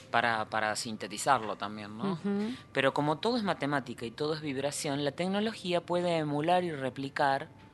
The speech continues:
Speaker 1: exactamente de una manera tecnológica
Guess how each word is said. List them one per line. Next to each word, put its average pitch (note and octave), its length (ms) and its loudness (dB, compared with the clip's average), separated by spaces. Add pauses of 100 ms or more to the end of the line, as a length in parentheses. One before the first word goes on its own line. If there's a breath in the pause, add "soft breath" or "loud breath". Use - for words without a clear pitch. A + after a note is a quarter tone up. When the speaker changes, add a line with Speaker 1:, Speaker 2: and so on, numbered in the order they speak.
(140 loud breath)
Speaker 1:
exactamente D#3+ 920 0 (840 loud breath)
de A#2 100 -2
una B2 140 4
manera B2 400 2
tecnológica C3+ 1080 2